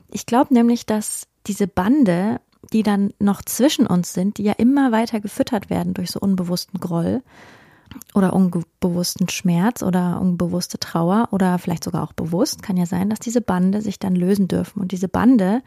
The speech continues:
aber immer weiter gefüttert werden, wie schon gesagt, wenn wir da noch nicht ganz im Frieden sind mit dieser alten Beziehung und wir dadurch auch nicht hundertprozentig frei sind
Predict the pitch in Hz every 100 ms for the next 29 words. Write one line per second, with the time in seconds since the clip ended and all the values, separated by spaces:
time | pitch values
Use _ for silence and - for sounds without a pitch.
0 | - - - - - _ - 196 - 214
1 | 226 196 208 214 214 - 311 262 190 170
2 | 175 175 185 - 180 175 175 185 - -
3 | 196 208 202 185 180 180 185 - 190 -
4 | 202 254 - 220 214 202 - 214 208 180
5 | 165 165 170 - 175 175 - - 170 165
6 | - - 175 190 240 _ _ - - -
7 | _ _ _ _ 208 202 208 196 196 233
8 | 247 - 202 202 - 196 202 - - -
9 | 180 180 - - 185 185 180 190 208 -
10 | -